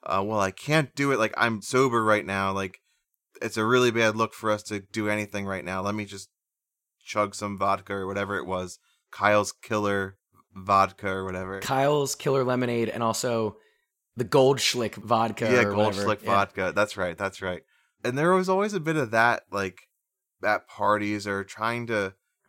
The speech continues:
Speaker 1: gauge another person's interest in you. It's like, you never wanted to be, like, with somebody or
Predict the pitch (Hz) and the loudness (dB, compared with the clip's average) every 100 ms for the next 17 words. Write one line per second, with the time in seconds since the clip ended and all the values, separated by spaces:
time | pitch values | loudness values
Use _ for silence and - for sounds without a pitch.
0 | _ _ - 107 110 110 - - 104 104 | _ _ -4 0 0 0 -4 -8 -4 -4
1 | 104 113 104 95 - 98 107 98 101 98 | -4 -8 -10 -12 -12 -10 -8 -10 -10 -8
2 | 98 92 - 95 - _ _ _ _ _ | -6 -8 -6 -8 -8 _ _ _ _ _
3 | _ 127 127 131 139 160 160 151 139 131 | _ -6 -2 -2 -2 0 0 -2 -4 -6
4 | 110 120 117 107 101 - _ _ _ _ | -6 -4 0 0 -2 -4 _ _ _ _
5 | _ - 113 113 120 113 110 107 107 104 | _ -6 -4 -2 -4 -2 0 0 -2 -6
6 | - 104 104 98 92 | -6 -4 -2 -4 -6